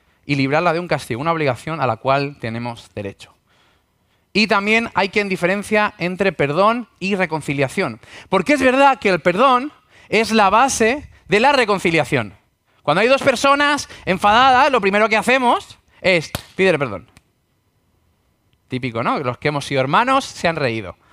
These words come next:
¿Eh? Los que hemos sido hermanos y nuestros padres nos hemos peleado y dicho, "Pídete perdón". Y tú estás pidiendo perdón más falso que un duro de plástico, pero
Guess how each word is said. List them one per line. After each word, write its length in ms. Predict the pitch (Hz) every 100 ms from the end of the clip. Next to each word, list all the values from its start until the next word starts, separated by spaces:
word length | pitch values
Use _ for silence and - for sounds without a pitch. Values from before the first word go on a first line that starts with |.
| _ _ _ _ _ _
¿Eh? 140 | 160
Los 120 | 196 151
que 60 |
hemos 140 | 151 170
sido 100 | 175
hermanos 360 | 190 240 262
y 40 | 170
nuestros 260 | 151 143
padres 280 | - 180 190
nos 100 | 160
hemos 120 | 175
peleado 220 | - 214
y 40 | 220
dicho, 200 | 175 156
"Pídete 220 | 190 190
perdón". 340 | 180 175 175 - - - -
Y 80 |
tú 100 | 120
estás 220 | 170 202 190
pidiendo 280 | 175 190
perdón 280 | 170 147 196
más 220 | 170 180
falso 460 | - - 165 190 185
que 60 | 156
un 60 |
duro 140 | 165 175
de 120 | 147
plástico, 380 | 165 170 190 175
pero 260 | 151 208